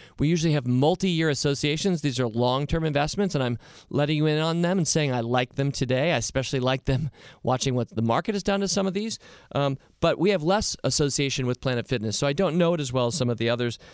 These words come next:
that I'm talking about. And, uh, and I'd like to mention, in particular, a cautionary note about its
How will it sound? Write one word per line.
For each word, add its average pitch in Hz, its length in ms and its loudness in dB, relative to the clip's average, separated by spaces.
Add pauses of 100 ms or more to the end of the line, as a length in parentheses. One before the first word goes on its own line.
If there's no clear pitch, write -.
(100)
that 120 100 0
I'm 120 120 0
talking 151 340 -2
about. 123 240 0 (360)
And, 135 300 0
uh, 131 260 0 (220)
and 190 100 2
I'd 208 120 0
like 247 160 0
to 190 80 0
mention, 160 480 -2
in 143 160 -2
particular, 156 580 -2
a 120 60 -4
cautionary 139 480 0
note 127 240 0 (320)
about 139 360 0
its 123 300 -2